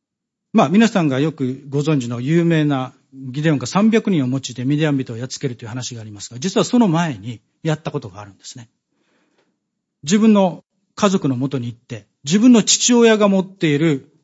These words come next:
バール、アシュタロテというそういう像、偶像を拝んでたんですけど、それを打ち壊しに行ったんです。打ち壊しました。そしたらその翌朝、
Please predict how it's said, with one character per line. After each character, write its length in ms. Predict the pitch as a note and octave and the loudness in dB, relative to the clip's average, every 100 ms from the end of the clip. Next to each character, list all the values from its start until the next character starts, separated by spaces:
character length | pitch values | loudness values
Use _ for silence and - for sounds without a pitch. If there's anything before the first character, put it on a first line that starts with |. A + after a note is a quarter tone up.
| _ _ | _ _
バ 420 | A#2 E3+ F#3 E3+ | -2 2 4 2
ー 140 | A2 | 0
ル、 60 | A2 _ | -16 _
ア 120 | - C#3 | -8 -4
シ 120 | - | 0
ュ 20 | |
タ 100 | F#3 | 2
ロ 120 | D#3 | 2
テ 140 | - A2+ | -4 -8
と 120 | D3+ | -4
い 100 | D3+ | -4
う 80 | D3 | 0
そ 180 | G#3+ | 4
う 60 | G#3+ | 4
い 220 | F#3+ D3+ | 4 0
う 80 | A#2+ _ | -2 _
像、 380 | A#2+ C3 A3 C3+ | -2 4 4 4
偶 380 | A#2 E3+ A#3+ B3+ | 2 6 8 8
像 280 | A#3+ A3+ G3+ | 6 4 4
を 40 | |
拝 180 | F#3+ G3+ | 4 2
ん 40 | |
で 60 | C3 | 0
た 100 | A2 | -10
ん 60 | |
で 60 | F#2+ | -12
す 80 | - | -18
け 60 | A2 | -14
ど、 180 | A#2 - _ - _ | -16 -16 _ -20 _
そ 200 | - A3+ | -4 0
れ 120 | A#3 | 2
を 280 | A3 F#3+ B2+ _ _ _ | 2 2 -4 _ _ _
打 140 | - F#3 | -2 0
ち 120 | - | 0
壊 200 | - G#3+ | 0 0
し 140 | - C3 | 0 -4
に 140 | G2+ | -10
行 100 | - | -18
っ 40 | - | -18
た 100 | - | -20
ん 80 | F2+ | -20
で 60 | |
す。 220 | - - _ _ _ _ _ _ _ _ _ _ _ _ _ _ _ _ - | -20 -20 _ _ _ _ _ _ _ _ _ _ _ _ _ _ _ _ -4
打 100 | E3 | -4
ち 100 | - | 0
壊 180 | G3 | -2
し 120 | E3+ D#3+ | -2 -4
ま 100 | D3 | -6
し 100 | - | -8
た。 100 | - _ _ _ _ _ _ _ | -16 _ _ _ _ _ _ _
そ 140 | - | -2
し 80 | G3 | 2
た 80 | G3+ | 2
ら 60 | |
そ 140 | F#3+ A3 | 4 2
の 100 | F#3 | 4
翌 280 | F#3 F#3 | 4 4
朝、 360 | G#3 F#3 E3+ - | 2 2 -4 -4